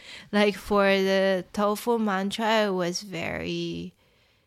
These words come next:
it was very straightforward and very intuitive, where I just,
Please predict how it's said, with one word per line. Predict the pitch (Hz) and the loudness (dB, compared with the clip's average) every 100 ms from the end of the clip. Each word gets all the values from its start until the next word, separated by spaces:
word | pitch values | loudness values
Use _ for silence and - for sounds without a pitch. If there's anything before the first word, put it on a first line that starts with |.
| _ _ | _ _
it | - 170 | -12 -8
was | 175 175 - | -6 -6 -6
very | 185 180 175 175 175 175 175 175 | -6 -4 -4 -4 -4 -6 -6 -4
straightforward | - - 185 185 - 196 190 185 170 190 214 _ _ _ - | -4 -2 -4 -4 -6 -6 -4 -4 -6 -10 -12 _ _ _ -12
and | 175 175 180 165 | -10 -8 -10 -8
very | 180 180 | -6 -4
intuitive, | 175 180 202 202 208 - 247 254 254 - - - - _ | -4 -6 -4 -4 -4 -4 -2 -2 -6 -16 -20 -20 -20 _
where | 190 185 | -4 -2
I | 170 180 | 0 -2
just, | - 190 - | -4 -2 -2